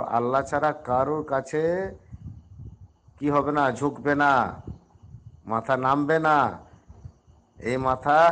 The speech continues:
একমাত্র সিজদারত হবে আল্লাহর শানে, তাছাড়া আর কারোর শানে এই মাথা, মানে কি, আপনার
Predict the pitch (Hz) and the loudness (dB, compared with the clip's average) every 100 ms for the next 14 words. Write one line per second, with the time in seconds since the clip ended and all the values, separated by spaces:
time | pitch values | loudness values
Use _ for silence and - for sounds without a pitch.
0 | - 131 - 156 165 - 156 151 151 143 | 4 -2 -2 -4 -4 -2 -4 -2 -2 -4
1 | 127 160 160 156 147 139 151 - 135 135 | 0 2 2 2 2 2 0 2 2 2
2 | 147 160 - 156 156 160 127 87 - _ | 2 0 0 0 0 -2 -2 -6 -16 _
3 | - - - - _ _ - - _ _ | -20 -20 -20 -20 _ _ -20 -20 _ _
4 | _ - - - 110 143 147 156 170 - | _ -20 -20 -8 -4 0 2 4 4 4
5 | 139 143 - 135 151 180 170 - 147 160 | 4 2 0 2 2 2 -2 -2 -2 -2
6 | 147 151 143 139 160 160 175 180 - - | -2 -2 0 0 4 4 4 0 -12 -20
7 | - - _ _ _ _ _ _ _ _ | -20 -20 _ _ _ _ _ _ _ _
8 | - 117 127 151 147 160 139 113 - 117 | -12 -6 -2 -2 -4 -4 -4 -4 -4 -4
9 | 135 143 | 0 0